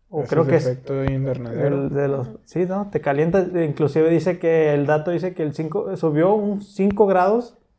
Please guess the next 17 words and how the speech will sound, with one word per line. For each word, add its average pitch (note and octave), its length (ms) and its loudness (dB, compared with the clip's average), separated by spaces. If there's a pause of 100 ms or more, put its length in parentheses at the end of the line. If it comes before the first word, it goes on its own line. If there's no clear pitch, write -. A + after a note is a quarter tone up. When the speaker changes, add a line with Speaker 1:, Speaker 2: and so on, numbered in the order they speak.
(220)
Speaker 1:
la D#3 140 -4
temperatura C#3+ 580 -2
de, C#3+ 500 2
del, C#3 520 -6
de C#3 80 -2
la C3+ 180 -4
Tierra C#3+ 200 -4
en D3+ 80 -4
aquel C#3 220 -4
entonces. C3+ 520 -6
Speaker 3:
Mm. A3 220 -20 (960)
Speaker 1:
Tú D3 100 -10
sabes E3+ 160 6
que E3+ 100 2
si C#3+ 60 2
ahorita D3 280 2
la D3 480 0